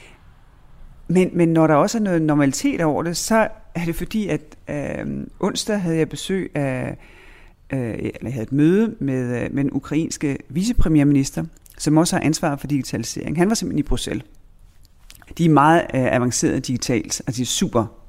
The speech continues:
super seje, øh, digitale løsninger. Så vi prøver at finde ud af, jamen, hvordan kan de ukrainere, som er i Europa, altså for eksempel i Danmark, hvordan kan deres, ligesom, øh,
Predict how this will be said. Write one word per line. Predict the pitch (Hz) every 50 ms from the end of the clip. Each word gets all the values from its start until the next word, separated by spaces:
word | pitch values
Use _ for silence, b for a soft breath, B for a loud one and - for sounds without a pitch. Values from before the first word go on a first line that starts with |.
| - - -
super | - - - 180 - 131 123 104 -
seje, | - - - - - 107 127 123 - - -
øh, | 120 120 117 123 110 104 -
digitale | 110 - 135 127 - - - 117 - 123
løsninger. | 127 107 110 - - - - - - B B B B B B B B B B
Så | B - 180 160
vi | 147 180 202 190 - - -
prøver | - 196 190
at | 185 190
finde | 180 175 190
ud | 190
af, | 175 160
jamen, | 151 151 147
hvordan | 143 151 156 165 175
kan | 170 - -
de | 190 190 175
ukrainere, | 160 - - 156 165 170 - 180 170 147
som | - 143 143
er | 135
i | 131 127
Europa, | 123 - 160 175 220 214 - -
altså | 202 143 - -
for | - -
eksempel | 131 - - 117 135 107
i | -
Danmark, | 147 143 156 180 202 208 208 202 B B B B B B B B -
hvordan | 151 151 165 175
kan | 185 - 185 -
deres, | - 135 143 160 185 214 214 - - - -
ligesom, | - 165 151 - 180 175 170 175 - -
øh, | - 147 143 135 127 120 113